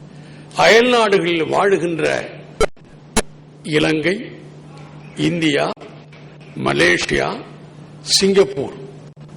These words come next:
ஆகிய நாடுகளை சார்ந்த தமிழர்கள் நிறுவியிருக்கிறார்கள். அது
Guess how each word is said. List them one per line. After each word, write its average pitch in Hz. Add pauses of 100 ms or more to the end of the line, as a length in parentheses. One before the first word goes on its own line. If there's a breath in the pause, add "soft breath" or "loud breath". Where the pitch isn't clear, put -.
ஆகிய 190
நாடுகளை 202
சார்ந்த 156
தமிழர்கள் 143 (540)
நிறுவியிருக்கிறார்கள். 135 (920)
அது 139